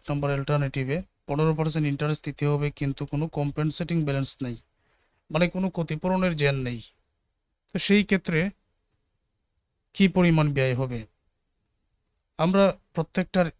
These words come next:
ইআইআর বাইর করব। সরাসরি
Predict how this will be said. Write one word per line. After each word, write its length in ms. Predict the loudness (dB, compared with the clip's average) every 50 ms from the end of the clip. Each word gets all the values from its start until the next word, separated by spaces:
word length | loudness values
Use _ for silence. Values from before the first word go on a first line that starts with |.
| _ -2
ইআইআর 400 | 2 4 6 6 6 6 6 6
বাইর 240 | 6 4 4 2 0
করব। 420 | -2 -4 -4 -4 -4 -6 -8 -10 -14 _ _ _ _ _ _ _ _ _ _ _ _ _ _ _ _ _ _ _ _ _ _ _ _ _ _ _ _ _ _ _ _ _
সরাসরি 520 | -6 0 2 4 4 4 4 2 2 2